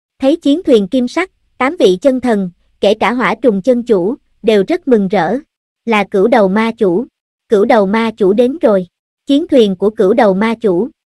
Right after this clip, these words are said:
Cả đám chân thần mừng rỡ. Hỏa trùng chân chủ càng kích động như điên,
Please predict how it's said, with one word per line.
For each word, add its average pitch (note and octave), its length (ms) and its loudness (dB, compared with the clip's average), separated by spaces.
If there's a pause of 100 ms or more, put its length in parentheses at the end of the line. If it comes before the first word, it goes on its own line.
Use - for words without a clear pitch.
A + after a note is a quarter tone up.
(120)
Cả G3 140 0
đám A#3+ 260 -2
chân B3 240 0
thần A3 240 -2
mừng G3 200 -2
rỡ. F3+ 280 0 (520)
Hỏa G#3 120 2
trùng A3 260 0
chân B3 260 0
chủ G#3 180 2
càng G#3+ 240 -2
kích F4 200 -4
động G3 240 2
như B3+ 120 0
điên, A#3+ 300 -2